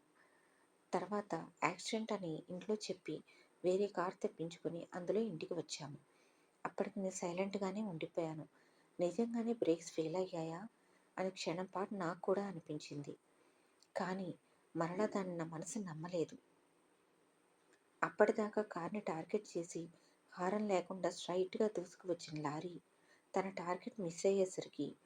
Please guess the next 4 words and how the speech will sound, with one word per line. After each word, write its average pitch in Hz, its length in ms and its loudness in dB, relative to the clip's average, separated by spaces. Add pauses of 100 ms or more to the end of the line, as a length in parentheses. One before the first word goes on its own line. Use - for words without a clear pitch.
(360)
కావాలని 175 640 0 (180)
బ్రేక్స్ 165 400 6
ఫెయిల్ 185 260 4
అయినట్టుగా 175 480 0